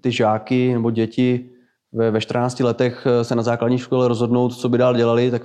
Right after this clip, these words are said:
mm, úplně stejně to bylo u mě, ale tím, že jsem se dobře učil, tak jsem, řekl bych, mohl zvolit variantu gymnázia, která, řekl bych, to rozhodnutí o tom, co člověk bude dělat, eh, oddaluje,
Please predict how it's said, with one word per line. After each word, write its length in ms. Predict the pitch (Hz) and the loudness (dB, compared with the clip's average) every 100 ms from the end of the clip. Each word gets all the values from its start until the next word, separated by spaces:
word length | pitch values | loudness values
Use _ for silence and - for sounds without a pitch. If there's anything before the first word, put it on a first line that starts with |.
| - | -8
mm, 460 | 113 110 107 - 76 | -8 -6 -8 -10 -10
úplně 220 | - 120 | -4 -4
stejně 260 | - 113 113 | -2 -2 0
to 100 | 123 | 0
bylo 360 | 123 123 123 - - - | 2 2 -2 -10 -16 -4
u 120 | 120 | 0
mě, 360 | 120 123 123 - - _ - | 2 2 -2 -8 -20 _ -6
ale 120 | 107 | -2
tím, 120 | 117 | -2
že 60 | 113 | -2
jsem 140 | 127 | -2
se 120 | 123 | 0
dobře 220 | 120 117 | 0 2
učil, 260 | 120 117 127 | 0 0 -2
tak 120 | 117 | -2
jsem, 140 | - 123 | -2 -4
řekl 180 | 127 | -2
bych, 140 | 127 127 | -2 0
mohl 720 | 120 120 123 120 123 107 113 | 2 2 2 2 2 0 -2
zvolit 300 | 123 120 120 | -2 0 0
variantu 680 | 117 117 117 120 127 123 123 | 0 0 -2 0 0 2 0
gymnázia, 640 | 117 117 117 120 123 123 - - - - | 0 2 2 2 2 0 -6 -20 -20 -4
která, 240 | 113 113 | 0 0
řekl 220 | 117 127 | 0 -2
bych, 340 | 123 120 - - _ | -2 -2 -8 -20 _
to 100 | 127 | -2
rozhodnutí 520 | 123 117 127 127 135 | 0 2 2 0 0
o 100 | 117 | -4
tom, 200 | 120 123 | -2 -2
co 120 | 120 123 | -2 -4
člověk 300 | - 120 120 | 0 0 0
bude 220 | 123 127 | 0 2
dělat, 340 | 120 120 120 123 | 2 0 -2 -2
eh, 280 | 123 120 120 | 0 2 0
oddaluje, 560 | 113 113 123 120 123 | 0 2 2 2 -2